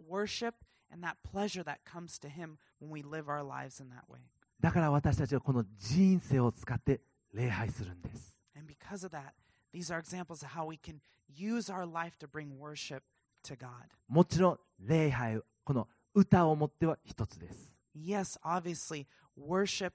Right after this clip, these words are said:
Speaker 1: is also done by us singing praise and songs to God.
Speaker 2: でも自分に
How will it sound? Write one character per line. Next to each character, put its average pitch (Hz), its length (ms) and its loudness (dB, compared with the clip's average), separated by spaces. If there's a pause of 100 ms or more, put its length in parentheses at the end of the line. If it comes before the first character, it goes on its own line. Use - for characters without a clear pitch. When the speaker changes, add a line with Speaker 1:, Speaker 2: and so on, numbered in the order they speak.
Speaker 1:
is 156 260 -12
also 180 480 -4
done 151 320 -14
by 143 240 -6
us 151 240 -12 (160)
singing 160 460 -14
praise 147 560 -10
and 147 100 -18
songs 135 480 -10
to - 40 -16
God. 127 100 -18 (180)
Speaker 2:
で 143 80 8
も 139 100 8
自 117 220 0
分 151 320 4
に 156 240 -4